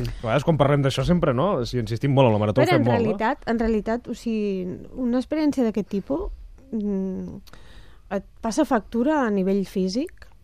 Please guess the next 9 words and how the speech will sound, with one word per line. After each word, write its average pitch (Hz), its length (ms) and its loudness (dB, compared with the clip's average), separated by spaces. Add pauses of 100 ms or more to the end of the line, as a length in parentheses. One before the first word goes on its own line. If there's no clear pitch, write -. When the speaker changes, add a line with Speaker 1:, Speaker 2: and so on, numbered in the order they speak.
(200)
Speaker 2:
una 196 160 -6
factura 190 400 -6
que 180 160 -6 (160)
després 196 420 -6
d'un 190 140 -2
any 180 240 -2
ja 175 80 -2
està 175 560 -8 (680)
superadíssima, 185 840 -4